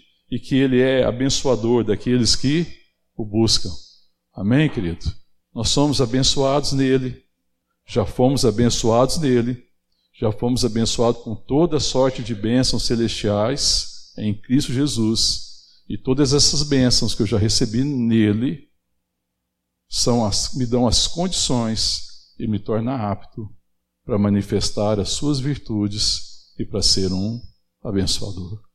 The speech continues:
para ser uma abençoadora. Amém, querido? Aleluia. Isso me dá as condições. Deus é abençoador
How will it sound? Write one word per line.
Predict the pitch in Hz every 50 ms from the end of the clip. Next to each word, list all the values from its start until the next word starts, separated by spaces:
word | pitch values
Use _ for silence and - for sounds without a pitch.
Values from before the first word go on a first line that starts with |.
| _ _ _ _
para | - 139 110
ser | - - - 98
uma | 92 95 95 104 117 123 120 - - _ _ _ _ _ _
abençoadora. | 117 107 92 90 85 - - - 85 80 82 95 107 101 85 87
Amém, | 85 87 113 131 120 101
querido? | - 90 82 80 - _ _ _ _ _ _ _ _ _ _ -
Aleluia. | 113 110 104 98 90 104 120 127 113 98 73 69 - _ _ _ _ _ _ _ _ _ _ _ _
Isso | - 110 - 139
me | 139 147
dá | 131 156 190 196
as | 160 -
condições. | - - 104 98 92 - - - 98 85 80 - - - - - - - - - - - _ _ - _ _ _ _ _ _ _ _ _ _ _
Deus | - 123 156 175 139
é | 143 139
abençoador | 117 120 113 110 - - 113 101 95 113 123 131 131 120 98 -